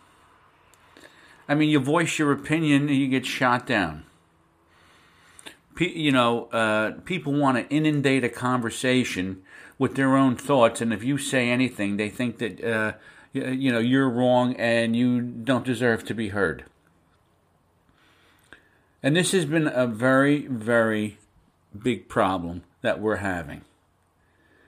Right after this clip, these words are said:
And I think we have to take a, a closer look at it. Now, the last time that we were together in a podcast, we had Jen Dalton with us, and she was dealing with confidence,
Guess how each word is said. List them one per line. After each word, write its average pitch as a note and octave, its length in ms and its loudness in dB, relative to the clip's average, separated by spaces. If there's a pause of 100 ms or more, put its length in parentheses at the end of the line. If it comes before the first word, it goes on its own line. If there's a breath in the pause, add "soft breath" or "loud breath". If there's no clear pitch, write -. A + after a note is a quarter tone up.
(520 soft breath)
And C3 140 2
I C3 80 4
think D#3 420 -2
we C#3 200 2
have - 240 -2
to C3+ 80 -8
take A#2+ 420 -2
a, - 80 -10 (140)
a G#2+ 60 -8
closer A#2+ 420 -2
look C3 260 -4
at D#2 220 -6
it. - 180 -20 (2250 loud breath)
Now, C3 420 4 (220)
the B2+ 140 0
last F#3 440 2
time B2+ 580 2
that A2+ 220 -4
we C3 160 4
were B2 100 0
together A#2 400 0
in G2 80 -4
a - 60 -6
podcast, C3 960 -4
we A#2+ 140 -2
had A2 280 -4
Jen A2 320 -4
Dalton A2+ 420 -2
with E2 140 -8
us, F2 180 -10
and G2+ 120 -10
she - 200 -8
was G3 220 -4
dealing B2+ 400 0
with F2 180 -10
confidence, - 880 -4